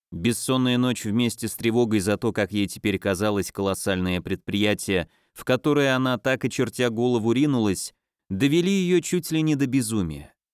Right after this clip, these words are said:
То, как Тоби по её определению накинулся на неё в амбаре, в любое иное время привело бы её в восторг. При воспоминании о его страстных ребячих поцелуях, ещё не остывшем в её душе,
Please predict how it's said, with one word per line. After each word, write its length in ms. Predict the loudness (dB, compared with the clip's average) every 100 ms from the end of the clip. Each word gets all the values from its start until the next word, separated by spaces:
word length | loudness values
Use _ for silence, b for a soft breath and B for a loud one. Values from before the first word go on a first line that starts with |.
| _ _ _ _ _ _ _ _ _ _ 2
То, 180 | 2
как 280 | 2 0 0
Тоби 320 | 2 2 2
по 100 | 2
её 300 | 2 4 4
определению 720 | 2 0 0 0 0 2 2 2
накинулся 680 | 0 0 0 0 0 0
на 100 | 0
неё 280 | 0 0 0
в 80 | 0
амбаре, 580 | -2 0 0 0 0 -2
в 80 | -2
любое 420 | 0 2 2 2
иное 380 | 0 0 0 0
время 320 | 2 2 0
привело 480 | 0 0 2 2 0
бы 160 | 2
её 220 | 2 0
в 80 | 0
восторг. 720 | 0 -2 -2 -2 -2 -2 -10 _ _ _ -2
При 160 | 0
воспоминании 800 | 0 0 2 2 4 2 2 0
о 120 | 0 0
его 240 | 0 -2
страстных 600 | -2 0 2 2 -2 -2
ребячих 520 | 0 0 0 -2 -6
поцелуях, 720 | -4 -4 -2 0 2 2 0
ещё 260 | -6 -4 -2
не 140 | 0
остывшем 580 | 0 -2 -4 -4 -4 -2
в 80 | 0
её 180 | 2 0
душе, 480 | -2 -4 -2 -2